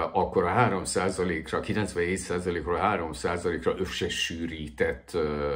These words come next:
vadállatok, illetve hát az, ami még a természetes természet,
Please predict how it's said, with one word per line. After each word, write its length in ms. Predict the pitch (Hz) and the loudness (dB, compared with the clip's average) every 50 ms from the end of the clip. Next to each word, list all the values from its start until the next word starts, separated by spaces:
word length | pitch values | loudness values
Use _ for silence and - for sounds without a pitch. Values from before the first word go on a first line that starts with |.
| 69 67 67 65 73 73 | -2 -4 -4 -6 -6 -2
vadállatok, 1400 | - 87 82 78 73 85 80 80 78 80 82 87 87 87 87 85 - - 107 107 110 - - - - - - - - | -2 0 0 0 0 2 2 4 4 4 2 2 2 0 -2 -2 -2 0 2 2 2 2 -2 -6 -8 -6 -6 -6 -6
illetve 460 | - 71 65 69 71 67 - 80 76 | -6 -6 -4 -4 -6 -6 -8 -8 -6
hát 340 | 69 69 73 69 73 73 71 | -6 -4 -4 -4 -4 -4 -4
az, 340 | - - 85 85 90 85 87 | -4 -2 0 2 2 2 0
ami 360 | 87 80 90 87 87 87 82 | 0 0 0 0 0 0 -2
még 420 | 82 82 82 80 78 80 78 76 - | -2 -2 -2 -2 -4 -4 -6 -8 -8
a 200 | - 90 80 80 | -6 -6 -4 0
természetes 960 | - 95 87 87 80 80 82 82 80 - - 82 73 - 92 80 - - - | 2 2 2 2 2 -2 -4 -4 -4 -2 -2 -4 -2 -2 -2 -4 -4 -4 -4
természet, 840 | - 85 76 76 80 87 87 87 95 92 - - 107 107 117 117 - | -2 0 0 0 -2 -2 -2 -2 -2 -4 -2 -2 0 0 0 0 -4